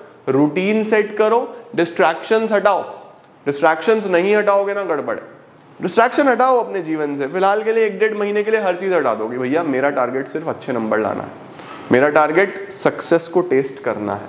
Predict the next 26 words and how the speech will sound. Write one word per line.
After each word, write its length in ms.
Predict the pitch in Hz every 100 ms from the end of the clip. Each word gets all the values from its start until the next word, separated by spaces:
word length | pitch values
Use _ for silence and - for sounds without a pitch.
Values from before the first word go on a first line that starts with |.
| -
मुझे 120 | 165
देखना 400 | 147 139 143 175
है 120 | 185 180
कि 120 | 185
how 160 | 143 156
success 440 | 147 - 151 147 - - - 131
tastes, 520 | 143 139 - - - - - - - -
मज़ा 260 | 127 135 185
कैसा 260 | 196 196 196
आता 240 | 160 123
है, 140 | - - - 135
इज्जत 300 | 131 175 185
कैसे 220 | 208 208 208
मिलती 300 | 180 165 147
है। 80 | - - - - - - -
तो 40 | 139
फोड़ो 440 | - 123 139 226
यार, 400 | 233 170 165 240 131 110 -
क्या 180 | - 160
बात 240 | 196 190 147
है, 60 | 123
तुम 200 | 160 170
सब 300 | - 202 -
कर 140 | 127 107
सकते 360 | - -
हो, 60 | 104